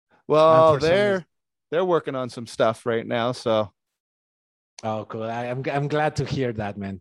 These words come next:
Speaker 1: You, you gotta hit 'em up.
Speaker 2: Yeah, I'll, I'll
Speaker 1: Get 'em on.
Speaker 2: Yeah, that's, that's cool. I, I should ask, uh, Nick if he wants to be on the show. If he's
Speaker 1: Oh.
Speaker 2: listening, Nick, the invitation is open.
Speaker 1: Yeah, yeah. I'll be seeing him in a couple days, so I'll let him know too.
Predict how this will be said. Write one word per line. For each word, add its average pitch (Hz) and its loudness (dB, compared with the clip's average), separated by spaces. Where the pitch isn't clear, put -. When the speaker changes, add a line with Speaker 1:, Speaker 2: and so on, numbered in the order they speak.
Speaker 1:
You, 160 -2
you 160 0
gotta 160 8
hit 170 8
'em 170 8
up. 196 8
Speaker 2:
Yeah, 175 0
I'll, 185 0
I'll 175 0
Speaker 1:
Get 180 10
'em 185 6
on. 185 6
Speaker 2:
Yeah, 180 -2
that's, 180 -2
that's 170 -4
cool. 175 -4
I, 143 -8
I 156 -6
should 151 -4
ask, 139 -6
uh, 110 -8
Nick 120 -6
if 113 -14
he 120 -6
wants 117 -6
to 113 -10
be 110 -4
on 107 -6
the 92 -12
show. 107 -6
If 117 -8
he's 151 -6
Speaker 1:
Oh. 156 -4
Speaker 2:
listening, 151 -2
Nick, 131 -8
the 110 -6
invitation 113 -6
is 110 -6
open. 95 -8
Speaker 1:
Yeah, 180 4
yeah. 170 4
I'll 190 2
be 208 -2
seeing 208 0
him 190 2
in 170 2
a - -6
couple 175 2
days, 151 4
so 139 0
I'll 139 4
let 156 2
him 151 -4
know 143 -2
too. 139 -6